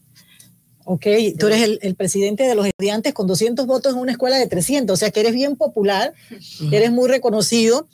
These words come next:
Speaker 1: ¿Y en qué consiste ser el presidente, eh, de, de, de, de los estudiantes? ¿En qué consiste básicamente?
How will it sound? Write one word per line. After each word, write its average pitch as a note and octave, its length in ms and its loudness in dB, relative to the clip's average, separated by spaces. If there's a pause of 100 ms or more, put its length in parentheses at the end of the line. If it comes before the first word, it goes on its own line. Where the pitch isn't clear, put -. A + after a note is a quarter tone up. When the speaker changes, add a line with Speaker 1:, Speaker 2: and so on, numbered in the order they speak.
(220)
Speaker 1:
¿Y A#3+ 100 0
en A3+ 100 2
qué C4 140 -2
consiste D4 420 -4
ser C4 200 0
el C4 120 0
presidente, A#3+ 840 0
eh, F#3+ 200 0
de, F3+ 320 0
de, F3+ 240 2
de, F3+ 220 2
de F#3+ 80 2
los G3 160 2
estudiantes? F#3+ 560 0
¿En F3+ 100 0
qué G3+ 80 -2
consiste A#3+ 380 -2
básicamente? G#3 600 0